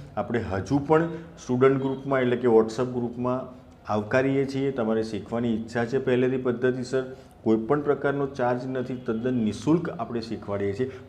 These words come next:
પણ શરત એટલી છે કે મારા સૂચનનો તમારે અમલ કરવો પડશે. જો તમારે શીખવું છે, તમારે વાદન કરતાં શીખવું છે, ગાયન કરતાં શીખવું છે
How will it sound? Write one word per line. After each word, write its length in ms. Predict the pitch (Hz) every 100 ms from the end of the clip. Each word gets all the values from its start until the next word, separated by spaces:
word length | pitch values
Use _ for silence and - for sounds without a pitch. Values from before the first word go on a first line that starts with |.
| -
પણ 280 | 185 220 226 - - - -
શરત 340 | 151 160 -
એટલી 320 | 135 135 135
છે 200 | 117 113 110 - -
કે 80 | 117
મારા 300 | 107 107 117
સૂચનનો 600 | - 110 110 123 117 113
તમારે 320 | 113 104 104
અમલ 240 | 95 101
કરવો 440 | 101 95 90 92 107 - -
પડશે. 340 | 104 101 110 101
જો 180 | 113
તમારે 340 | 123 113 113 123
શીખવું 720 | 123 - 101 - 127 131 123
છે, 380 | - 127 - - - - - - - -
તમારે 600 | 95 101 110 120 147 - - 87
વાદન 380 | 92 92 120
કરતાં 340 | 123 120 - 123
શીખવું 420 | 123 120 123 123
છે, 160 | 123 120
ગાયન 600 | 104 - 90 90 113 123
કરતાં 380 | 127 117 123
શીખવું 480 | 120 120 110 123 123
છે 160 | 120